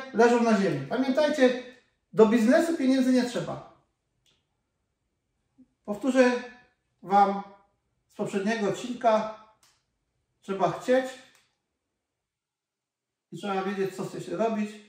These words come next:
i mieć wiedzę tego, co robić. Znać swój biznes.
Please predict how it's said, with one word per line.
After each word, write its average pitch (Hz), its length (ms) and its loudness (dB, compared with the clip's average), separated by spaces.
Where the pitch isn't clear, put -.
i 170 60 -10
mieć 170 240 -6
wiedzę 180 580 -6
tego, 170 500 -2
co 165 140 -2
robić. 160 360 -4
Znać 190 220 -2
swój - 180 -6
biznes. 156 400 -6